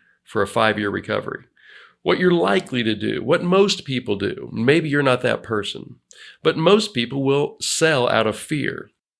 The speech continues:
They don't sell at the top because that's, that's when your greed bone is really aching. You sell close to the bottom because you say, "Wow,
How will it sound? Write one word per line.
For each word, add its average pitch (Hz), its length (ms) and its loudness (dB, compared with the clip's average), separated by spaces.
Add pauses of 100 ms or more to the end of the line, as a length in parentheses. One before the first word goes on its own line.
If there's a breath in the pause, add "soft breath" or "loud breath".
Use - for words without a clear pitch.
(240)
They - 80 0
don't 180 240 4
sell 135 720 0 (520)
at 117 180 2
the 104 60 -4
top 107 440 0
because 104 200 -4
that's, 110 280 -2 (640)
that's 117 220 -2
when 117 160 0
your 104 120 0
greed 110 400 0
bone 98 300 2
is 95 140 -4
really 101 460 0
aching. 101 460 -8 (320)
You 127 120 -2
sell 170 500 2
close 127 400 0
to 110 100 -6
the 98 80 -2
bottom 101 380 -2
because 101 240 -6
you 98 80 -8
say, 98 220 -6
"Wow, 98 500 -2